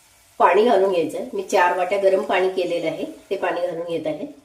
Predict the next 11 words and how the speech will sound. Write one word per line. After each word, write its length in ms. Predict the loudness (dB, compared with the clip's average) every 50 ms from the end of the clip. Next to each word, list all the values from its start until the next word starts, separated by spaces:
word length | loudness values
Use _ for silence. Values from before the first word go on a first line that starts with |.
| _ _ _ _ _ _ _ _ _ _ _ _ -20 -20 -20 -16 -14
आपल्याला 340 | -10 -4 -2 -2 0 0 -2
भाजीला 380 | -2 -4 -4 -2 0 2 2
रस्सा 280 | 2 2 0 -2 -4 -6
किती 280 | -4 -6 -6 -4 -4
पाहिजे 340 | -2 0 0 0 -2 -4 -8
त्या 200 | -8 -6 -4 -4
प्रमाणात 400 | -4 -2 -4 -2 -2 -4 -4 -6
पाणी 300 | -6 -4 -4 -4 -4 -4
गरम 280 | -4 -4 -6 -6 -6 -6
करून 240 | -6 -4 -2 -2 -2
घालायचंय. 340 | -2 -2 -4 -6 -6 -10